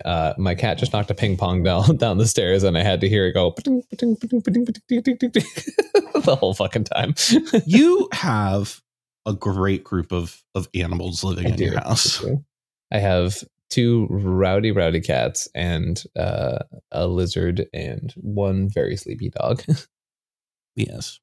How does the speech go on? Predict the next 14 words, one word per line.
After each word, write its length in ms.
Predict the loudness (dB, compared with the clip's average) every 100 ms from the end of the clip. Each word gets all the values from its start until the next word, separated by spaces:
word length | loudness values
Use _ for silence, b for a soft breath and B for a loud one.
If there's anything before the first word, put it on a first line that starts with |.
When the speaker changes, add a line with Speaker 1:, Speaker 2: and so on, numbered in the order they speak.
| _
Speaker 2:
I 80 | -8
also 300 | -6 -8 -12 -20
have 100 | -20
a 60 | -16
sleepy 380 | -16 -16 _ _ _ _ _ _ _ -18
dog. 180 | -18 -8 -4
Speaker 1:
Mm-hmm. 140 | -4 -6 _ _ _ -10
Speaker 2:
There's, 220 | -8 -6
there's 240 | -6 -4 -2
one 160 | 0
Athena 560 | -2 -2 0 2 0 0
in 140 | 0
our, 260 | 2 2 0
in, 200 | 2 2